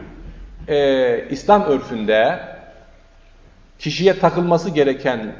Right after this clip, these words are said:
lakap, kişinin sahip olduğu erkek, büyük erkek yani, e, en büyük erkek çocuğunun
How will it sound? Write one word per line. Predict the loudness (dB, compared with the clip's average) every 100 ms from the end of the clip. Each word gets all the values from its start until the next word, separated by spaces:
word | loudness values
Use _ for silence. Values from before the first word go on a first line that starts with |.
| 0
lakap, | 0 2 2 0 -8 -18 -20 -20 -20 -16
kişinin | -6 -2 0 2 2 2 -4 -12 -18 -20 -20
sahip | -2 4 4 4 -4 -4
olduğu | -6 -4 -4 4 6 4 0 -16 -18 -20 -20 -20 -20 -20 -20 -20 -20 -20 -20 _ _ _ _ _ -8 -2
erkek, | -2 0 0 -2 -4 -16 -20 -20 -14
büyük | -2 -2 -2 -2
erkek | -4 -2 -4 -4
yani, | -8
e, | -10 -10 -8
en | -2 -2 0
büyük | -2 -4 -2
erkek | -2 0 -2 -4 -12 -12 -14 -4
çocuğunun | 0 2 4 4 6 6 4 -8